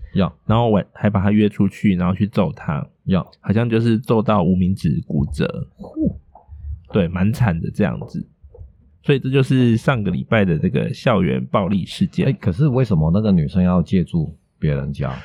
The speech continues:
Speaker 2: 所以这就是问题所在。那个女生可能本来就是，嗯，她也有一些问题。
Speaker 1: 嗯。
Speaker 2: 对，对，对，但，但是没有记者
Speaker 1: 但报道有说吗？
Speaker 2: 没有啊。
Speaker 1: 哦。
Speaker 2: 而且，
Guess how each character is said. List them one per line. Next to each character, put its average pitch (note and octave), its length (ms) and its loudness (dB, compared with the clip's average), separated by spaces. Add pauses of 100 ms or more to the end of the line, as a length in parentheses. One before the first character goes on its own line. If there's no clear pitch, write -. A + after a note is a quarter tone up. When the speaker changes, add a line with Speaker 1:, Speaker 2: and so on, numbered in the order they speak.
Speaker 2:
所 D#3+ 160 2
以 D3+ 40 2
这 D#3 120 2
就 D3+ 100 4
是 D#3 140 4
问 C#3+ 220 2
题 G2 120 2
所 F2+ 220 0
在。 A2 220 0
那 C#3 100 2
个 A#2+ 80 4
女 F#2+ 100 4
生 A2+ 220 2
可 G2+ 140 0
能 F2+ 120 0
本 F2 200 0
来 E2+ 200 0
就 A2+ 140 0
是， G2 420 2 (680)
嗯， F#2+ 340 2
她 C3+ 140 0
也 A#2 120 4
有 G2 100 4
一 A#2 80 4
些 A2 220 2
问 G#2 240 2
题。 - 260 -14 (320)
Speaker 1:
嗯。 G2+ 320 0 (120)
Speaker 2:
对， A#2 220 2
对， A2 120 4
对， - 20 -6
但， D3+ 260 2
但 D#3 120 4
是 D#3 100 0
没 C3 120 2
有 G#2 320 4
记 C3 180 0
者 - 20 -2
Speaker 1:
但 - 0 -
报 F2+ 60 0
道 F2+ 60 4
有 D2+ 160 -2
说 E2 240 0
吗？ D#2 300 -2
Speaker 2:
没 A2+ 200 2
有 A#2 140 4
啊。 F#2+ 340 0 (100)
Speaker 1:
哦。 D#2 240 -2
Speaker 2:
而 E3 40 2
且， D#3+ 220 0